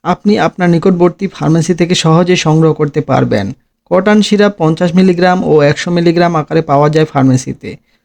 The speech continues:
কটন পঞ্চাশ মিলিগ্রাম সিরাপের দাম পঁয়ষট্টি টাকা আর একশো মিলিগ্রাম সিরাপের দাম পঁচানব্বই টাকা। তবে সময়ের সাথে সাথে এর দামের পরিবর্তন হতে পারে।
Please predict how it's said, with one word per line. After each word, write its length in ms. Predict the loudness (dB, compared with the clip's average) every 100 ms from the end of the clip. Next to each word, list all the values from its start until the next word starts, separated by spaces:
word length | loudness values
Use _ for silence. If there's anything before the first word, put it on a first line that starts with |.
| _
কটন 500 | -2 0 0 0 0 0
পঞ্চাশ 340 | 0 0 0 0
মিলিগ্রাম 300 | 0 2 0
সিরাপের 460 | 0 0 2 0
দাম 180 | 2 0
পঁয়ষট্টি 500 | 0 0 0 -2 -2
টাকা 380 | 0 0 0 -2 -2
আর 160 | 0
একশো 260 | 0 0 0
মিলিগ্রাম 360 | 0 0 0
সিরাপের 400 | -2 0 0 0
দাম 140 | 0 -2
পঁচানব্বই 600 | -2 -2 0 2 2 0
টাকা। 420 | 0 -6 -8 -20 _ _ _ _
তবে 180 | 0 2
সময়ের 320 | 2 2 2
সাথে 280 | 0 0 0
সাথে 280 | 0 0 0
এর 260 | 0 0
দামের 300 | 2 2 2
পরিবর্তন 540 | 0 0 2 0 0 2
হতে 220 | 2 0
পারে। 340 | -4 -4 -6